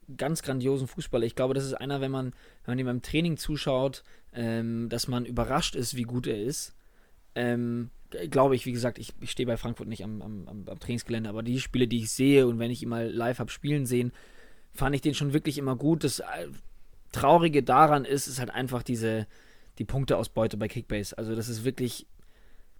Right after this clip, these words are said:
zieht sich durch, dass es mau ist. Deswegen bin, würde ich jetzt nicht auf Gacinovic gehen, ähm, weil ich einfach von ihm als Kickbase-Punkter nicht so viel halte. Und ich glaube, ich sag ja immer, auch Kickbase ist immer eine Gewissensfrage,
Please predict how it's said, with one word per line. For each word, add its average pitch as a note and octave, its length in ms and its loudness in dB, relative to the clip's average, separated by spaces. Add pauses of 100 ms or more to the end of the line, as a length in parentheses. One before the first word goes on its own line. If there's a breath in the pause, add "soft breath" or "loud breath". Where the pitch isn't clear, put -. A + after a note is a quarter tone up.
(100)
zieht - 260 0
sich D3 160 0
durch, D3 300 6
dass C3 180 4
es B2 120 -4
mau B2+ 280 4
ist. D#3+ 300 0
Deswegen C#3 640 2 (1040 soft breath)
bin, C3+ 420 2
würde C#3+ 320 2
ich A3+ 320 0
jetzt F#3 480 4 (1040)
nicht E3+ 320 8
auf B2+ 100 2
Gacinovic B2+ 600 2
gehen, D3 380 2
ähm, B2+ 380 0
weil B2 160 2
ich C3+ 160 -4
einfach C3+ 320 -4
von B2 300 -2
ihm D3+ 260 0
als B2+ 220 -4
Kickbase-Punkter C#3 920 0 (840)
nicht C3 220 0
so C3 120 0
viel A#2 200 -2
halte. G#2 380 -4
Und A2+ 120 -8
ich - 220 -12
glaube, C#3+ 480 4 (560 soft breath)
ich - 260 -10
sag C3 220 2
ja C3 100 4
immer, B2 220 0
auch B2 100 -4
Kickbase C3+ 380 -4
ist C3 80 -4
immer B2 100 -2
eine B2 100 -2
Gewissensfrage, C3 840 -2